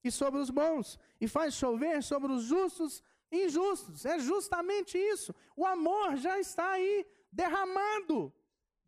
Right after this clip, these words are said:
A graça do Senhor alcançou a humanidade.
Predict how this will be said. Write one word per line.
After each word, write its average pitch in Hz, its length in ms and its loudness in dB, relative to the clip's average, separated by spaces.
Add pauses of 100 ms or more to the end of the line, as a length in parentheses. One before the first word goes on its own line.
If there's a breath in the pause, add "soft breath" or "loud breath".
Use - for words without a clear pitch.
(320 soft breath)
A 370 140 0
graça 349 580 -2
do 311 160 -2
Senhor 302 380 0
alcançou 302 1000 0 (1120)
a - 80 -8
humanidade. 247 720 -2